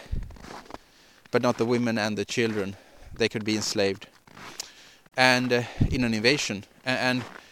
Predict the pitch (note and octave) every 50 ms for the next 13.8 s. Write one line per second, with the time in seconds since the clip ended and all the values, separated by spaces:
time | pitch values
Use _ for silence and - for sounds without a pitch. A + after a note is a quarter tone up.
0 | - - - - C3 C3+ C3 - D3 C#3 C3+ C3+ - - - - B2 C3+ C#3+ C3+
1 | B2+ A#2+ C3+ D3+ D3 A#2+ A2+ B2 A#2 B2 A#2+ A2+ A2+ A2+ G2 A2 B2+ B2 - C3+
2 | B2+ - C3 A#2+ A#2 G#2+ A2 A#2+ D3 C#3+ - - A2 A2 G#2 A#2 A2 - B2 A#2+
3 | C#3 C#3+ C#3 - - - - D3+ D3+ D3+ C#3+ C#3+ B2 A#2+ A2 G#2+ G#2+ G#2 G#2+ -
4 | - A2+ G#2+ G#2 - - G#2+ - G2+ A2 - - A2 G#2+ A2 - - - - -
5 | - - - - - - - - - - - B2 A#2+ B2 A#2 B2 C3+ C3+ - -
6 | - B2 A#2+ A2+ A2+ - - A2+ - - - E3+ F#3 F#3 D#3 B2+ A#2+ B2 A#2+ -
7 | - - - - - - - A#2+ B2+ C3 B2+ B2 B2 - - B2+ A#2 A2 A#2 B2+
8 | D3 C3+ G2+ F#2 - - B2+ A2+ A2+ - - - - - - - - - - C#3
9 | D3+ D#3+ D#3 D3 C#3 B2+ B2 A#2+ B2+ B2+ A#2+ A#2+ A#2 - C3+ B2 B2 B2 B2+ B2+
10 | C3+ C3 B2+ A#2+ A#2 A#2 - B2 B2+ A#2+ A#2 B2 B2 B2+ - - - B2 A2+ G#2
11 | F#2+ A#2 B2+ B2 B2 A#2 A2 G#2 G#2 - - B2+ B2 A2+ G#2 F#2 G#2 - - -
12 | - - - _ _ _ - - - B2 B2+ C3 C#3 C3+ - D3 C3 B2 A2+ -
13 | - - - A#2 A2+ A#2 A#2 G#2+ E2+ A#2+ B2+ A#2+ A2+ - -